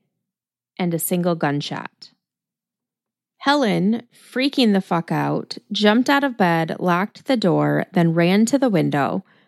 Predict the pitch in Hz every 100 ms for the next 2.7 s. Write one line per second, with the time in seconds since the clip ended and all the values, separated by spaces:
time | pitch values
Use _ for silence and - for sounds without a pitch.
0 | _ - 320 - 330 226 190 196 180 175
1 | - 180 170 180 170 170 - - 196 208
2 | 233 262 - 262 202 156 160